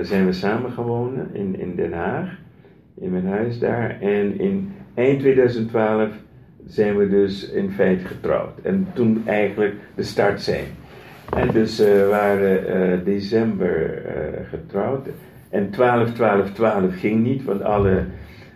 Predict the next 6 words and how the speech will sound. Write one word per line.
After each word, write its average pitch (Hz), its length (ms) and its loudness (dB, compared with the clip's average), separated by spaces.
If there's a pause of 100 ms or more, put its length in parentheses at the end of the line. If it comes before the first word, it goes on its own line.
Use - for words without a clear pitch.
zeg 202 360 -4
maar, 95 340 0
eh, 90 220 4
locaties 92 500 -2
waren 87 240 -2
bezet. 104 420 -2